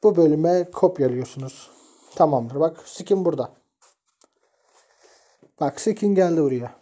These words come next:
Gördün mü? İşimiz bitti burada. Tamamdır. Bende Actros tırı olmadığı için onu da gösteremeyeceğim. Yani yaptığımız skin'i eklemeyeceğim. Çünkü bende Actros yok.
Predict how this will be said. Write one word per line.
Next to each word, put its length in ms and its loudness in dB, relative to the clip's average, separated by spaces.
Gördün 340 2
mü? 180 -8
İşimiz 460 -2
bitti 220 -4
burada. 220 -4
Tamamdır. 480 -6
Bende 360 -4
Actros 640 -4
tırı 240 -4
olmadığı 460 -2
için 240 -4
onu 200 -4
da 60 0
gösteremeyeceğim. 840 -4
Yani 280 0
yaptığımız 420 -4
skin'i 280 -6
eklemeyeceğim. 680 -4
Çünkü 300 -4
bende 220 0
Actros 440 -4
yok. 300 -8